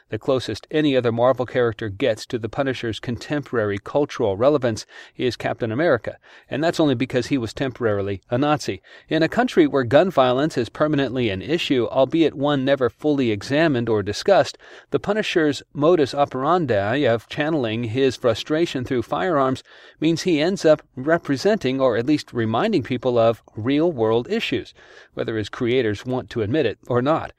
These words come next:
It's understandable that Marvel would want to avoid the issue if at all possible, but ducking the question might not work, especially when the cancellation of the New York Comic Con panel proved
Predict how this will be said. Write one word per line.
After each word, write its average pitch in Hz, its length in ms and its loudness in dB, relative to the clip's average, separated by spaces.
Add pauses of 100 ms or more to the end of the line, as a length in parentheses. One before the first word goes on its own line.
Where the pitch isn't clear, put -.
(300)
It's 151 200 -2
understandable 196 600 4
that 135 180 2
Marvel 143 540 2
would 143 200 2
want 139 240 -4
to 139 120 -2
avoid 135 360 2
the 120 160 0
issue 131 340 -2
if 98 100 -6
at 131 80 -2
all 113 160 6
possible, 143 640 0 (160)
but 139 200 0
ducking 202 360 2
the 120 80 0
question 165 500 -2
might 131 220 0
not 101 220 0
work, 208 340 0 (240)
especially 135 600 0
when 135 180 -2
the 120 80 -2
cancellation 175 720 0
of 135 100 0
the 127 60 -2
New 135 100 0
York 147 340 2
Comic 180 300 -2
Con 123 280 -2
panel - 420 -4
proved 131 480 2